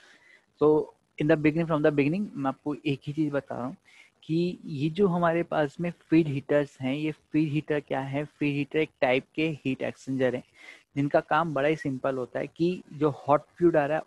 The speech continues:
उससे heat लेना है और जो cold fluid जा रहा है उसको heat देना है, ठीक है। तो इससे क्या होता है, hot fluid अपनी एनर्जी को lose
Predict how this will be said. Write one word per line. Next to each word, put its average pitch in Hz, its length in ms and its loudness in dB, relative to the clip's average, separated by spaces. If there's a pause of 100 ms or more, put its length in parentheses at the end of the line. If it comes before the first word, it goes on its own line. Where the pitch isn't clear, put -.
उससे - 220 -4
heat 135 260 -2
लेना 113 240 -2
है 190 120 -10 (460)
और 135 100 2
जो 147 100 0
cold 143 360 -4
fluid 165 160 0
जा 147 180 -2
रहा 147 100 -2
है 131 60 -4
उसको - 280 -2
heat 127 200 -2
देना 104 180 -4
है, 110 120 -10 (800)
ठीक 139 140 -6
है। 175 100 0 (320)
तो 151 60 0
इससे 160 200 -2
क्या 165 120 4
होता 160 220 4
है, 165 60 0 (120)
hot 143 160 6 (120)
fluid 175 180 4
अपनी 175 420 -4 (1120)
एनर्जी 147 440 2
को 170 160 0
lose 156 260 0